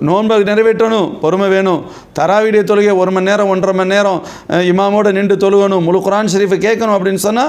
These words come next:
பொறுமை இருந்தால் மட்டுமே இந்த அமல்களை செய்ய முடியும். எனவே பெருமானார் சுருக்கமாக சொன்னார்கள், இந்த மாதம் பொறுமையின் மாதம்.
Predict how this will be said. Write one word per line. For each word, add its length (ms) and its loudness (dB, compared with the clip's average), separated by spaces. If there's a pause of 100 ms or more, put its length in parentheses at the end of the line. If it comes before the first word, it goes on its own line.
(380)
பொறுமை 340 2
இருந்தால் 340 0
மட்டுமே 400 0
இந்த 180 0
அமல்களை 320 0 (100)
செய்ய 180 2
முடியும். 300 0 (320)
எனவே 280 0
பெருமானார் 420 0
சுருக்கமாக 420 0 (100)
சொன்னார்கள், 420 0 (360)
இந்த 140 0 (120)
மாதம் 320 0 (140)
பொறுமையின் 480 0
மாதம். 260 -10